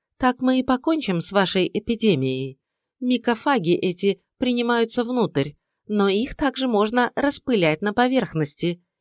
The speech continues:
и на самих зараженных животных. В итоге те же мангусты заразят весь кокцидиомикоз на вашей ферме». «Елизавета, это гениально!»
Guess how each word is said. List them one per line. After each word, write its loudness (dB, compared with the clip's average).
и 0
на 4
самих 0
зараженных 2
животных. -2
В 2
итоге 0
те 2
же 0
мангусты 0
заразят 4
весь 0
кокцидиомикоз 2
на 4
вашей 2
ферме». 0
«Елизавета, 2
это 2
гениально!» 2